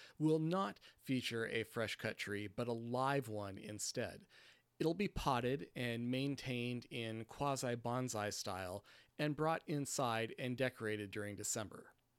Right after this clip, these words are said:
But what type of tree is the question? The lots sell noble firs, Douglas firs, Fraser firs, Nordmann firs, grand firs, spruce trees, just to name a handful.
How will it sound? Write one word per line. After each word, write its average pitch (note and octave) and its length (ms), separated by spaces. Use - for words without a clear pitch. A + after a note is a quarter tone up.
But E3+ 200
what B3 220
type G3+ 320
of C3+ 160
tree G#2+ 420
is A#2+ 140
the A#2+ 100
question? - 580
The D3 100
lots D3+ 400
sell C3 400
noble A#2 360
firs, A2+ 500
Douglas A2 420
firs, G#2+ 560
Fraser A2 460
firs, G#2 600
Nordmann A#2 640
firs, A2 480
grand A2+ 420
firs, A2+ 440
spruce - 480
trees, A2+ 400
just D3 380
to D3 60
name A#2 220
a G#2 40
handful. G#2+ 580